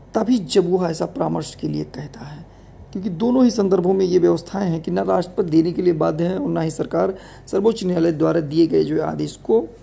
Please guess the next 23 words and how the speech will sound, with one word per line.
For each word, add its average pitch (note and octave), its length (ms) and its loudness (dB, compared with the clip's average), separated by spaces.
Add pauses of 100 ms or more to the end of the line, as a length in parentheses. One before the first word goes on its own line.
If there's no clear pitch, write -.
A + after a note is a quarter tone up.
(100)
पूर्णतया A#3 340 0
मानने D#3 500 -4
के C#3 140 -12
लिए D#3 300 -4 (480)
बाध्य C#3+ 420 -8
है। C#3+ 260 -12 (1080)
अगला G3 220 2
सवाल G#3 320 2
है A3 100 2
कि A3+ 100 -4
भारतीय F#3+ 400 -4
संविधान G3+ 460 -2
के A3 320 2 (200)
निम्नलिखित G#3 440 2
अनुच्छेदों G3+ 720 0
में G3+ 140 0
से G3 200 -2
सर्वोच्च F#3+ 500 0
न्यायालय F#3 320 2
द्वारा F#3 260 4 (160)
अनुल्लंघनीय F#3 720 2
मौलिक F#3+ 540 0 (160)
ढांचा - 480 -8